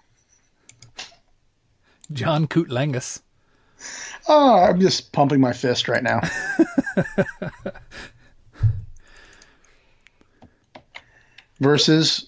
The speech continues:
Speaker 1: I'm sorry, sixteen-year-old Chad is just dying right now. Um,
Speaker 2: versus Travis Dawkins.
Speaker 1: versus G-, Travis Gookie Dawkins. Gookie versus the Cooter.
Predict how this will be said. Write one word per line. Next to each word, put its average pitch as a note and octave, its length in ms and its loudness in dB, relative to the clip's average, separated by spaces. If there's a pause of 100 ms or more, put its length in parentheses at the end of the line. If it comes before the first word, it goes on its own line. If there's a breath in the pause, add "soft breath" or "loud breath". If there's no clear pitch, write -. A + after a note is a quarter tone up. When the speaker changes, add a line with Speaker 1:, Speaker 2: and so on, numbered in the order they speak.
(120)
Speaker 1:
I'm G#3 160 0
sorry, C#3+ 360 4
sixteen-year-old B2 560 0
Chad A2+ 240 0
is G#2+ 120 -8
just G#2+ 180 -10 (380)
dying G#2 320 -6
right G#2+ 180 -10
now. A2 200 -10 (500 soft breath)
Um, B2+ 160 2
Speaker 2:
versus B2+ 360 0 (160)
Travis C3 340 -4
Dawkins. B2 500 2
Speaker 1:
versus C#3 480 2
G-, B2 160 -4 (240)
Travis D3 480 2
Gookie D#3 500 2
Dawkins. D3 600 0 (920)
Gookie F#3 380 2
versus F3+ 260 4
the D#3 80 4
Cooter. F#3 380 8